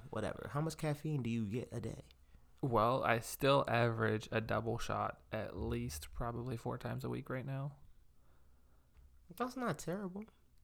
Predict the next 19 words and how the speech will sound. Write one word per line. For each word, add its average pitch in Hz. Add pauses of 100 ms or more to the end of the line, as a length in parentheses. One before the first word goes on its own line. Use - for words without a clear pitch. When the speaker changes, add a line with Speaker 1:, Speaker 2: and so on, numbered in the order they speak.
(300)
Speaker 2:
In 127
addition 117
to 113
every 110
other 110
day 113
having 113
two 113
to 120
three 120
cups -
of 139
coffee, 131 (140)
like, - (720)
twenty-four 107
ounce 110
tumblers 117 (320)
of 127
coffee. 139